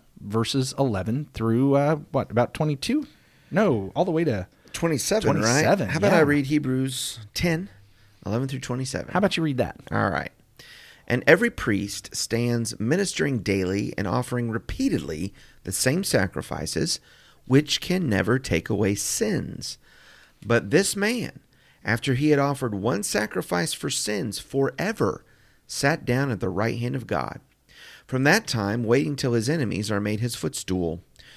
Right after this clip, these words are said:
Speaker 2: For by one offering he has perfected forever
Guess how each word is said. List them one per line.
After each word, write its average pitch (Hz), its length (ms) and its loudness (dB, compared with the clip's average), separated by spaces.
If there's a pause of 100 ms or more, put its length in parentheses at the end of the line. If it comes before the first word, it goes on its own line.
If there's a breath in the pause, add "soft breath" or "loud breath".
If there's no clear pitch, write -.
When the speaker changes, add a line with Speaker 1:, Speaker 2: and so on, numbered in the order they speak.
(200 loud breath)
Speaker 2:
For 127 140 0
by 113 180 8
one 117 300 6
offering 110 540 0
he 123 160 -2
has 120 240 -2
perfected 147 640 -6
forever 160 600 -4